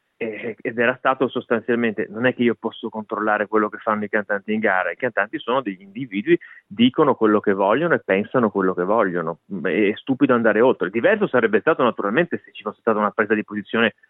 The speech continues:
di rai, che è un ente pubblico, ma Gali può fare e pensare esattamente quello che vuole. Meno male che è così, peraltro, <laughs> perché altrimenti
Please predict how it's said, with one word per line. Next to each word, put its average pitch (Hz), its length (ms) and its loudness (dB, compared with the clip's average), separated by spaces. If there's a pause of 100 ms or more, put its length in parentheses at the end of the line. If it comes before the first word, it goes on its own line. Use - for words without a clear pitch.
(280)
di 123 200 -2
rai, 127 320 0
che 117 100 -2
è 113 40 6
un 110 80 2
ente 113 200 0
pubblico, 107 520 0
ma - 240 -4
Gali 123 440 2
può 113 180 -4
fare 131 320 0
e 147 60 0
pensare 123 400 -2
esattamente 110 520 -2
quello 120 220 2
che 92 80 -6
vuole. 95 380 0 (100)
Meno 139 240 0
male 180 300 2
che 131 160 2
è 123 40 0
così, 113 360 2
peraltro, 107 600 -2
<laughs> - 20 -20
perché 120 220 -4
altrimenti 120 560 -2